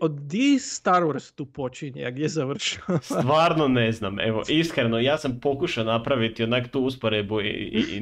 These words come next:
Speaker 2: nisam mogao doći do tog zaključka, ali producentima
Speaker 1: Mislim,
Speaker 2: ostavljaš, oni stick s vizijom.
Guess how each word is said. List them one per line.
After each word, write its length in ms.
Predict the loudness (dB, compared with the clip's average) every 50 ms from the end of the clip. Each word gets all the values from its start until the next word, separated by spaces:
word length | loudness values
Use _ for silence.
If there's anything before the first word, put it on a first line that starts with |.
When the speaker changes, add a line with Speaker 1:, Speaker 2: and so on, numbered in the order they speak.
| -6 -4 -2
Speaker 2:
nisam 520 | 0 0 2 2 2 2 2 2 0 0
mogao 240 | 0 0 -2 -4 -4 -4
doći 280 | -4 -4 -6 -6 -8
do 100 | -10 -10 -8
tog 180 | -8 -8 -6
zaključka, 640 | -4 -4 -6 -6 -6 -8 -10 -10 -8 -8 -8 -8 -8 -12 -20 -20 -20 -20 -20 -20 -20 -20 -20 _ _
ali 640 | 0 2 2 2 2 2 2 2 2 0 -2 -6 -10 -8
producentima 560 | -6 -4 -2 -2 -2 -2 -4 -4 -4 -2 0
Speaker 1:
Mislim, 220 | 2 2 2 2 0
Speaker 2:
ostavljaš, 400 | -2 -4 -8 -10 -10 -12 -10 -6
oni 200 | -4 -2 -2 -2
stick 240 | -2 -4 -8 -10 -10
s 120 | -10 -6 -2
vizijom. 440 | -2 -2 -2 -2 -4 -6 -8 -8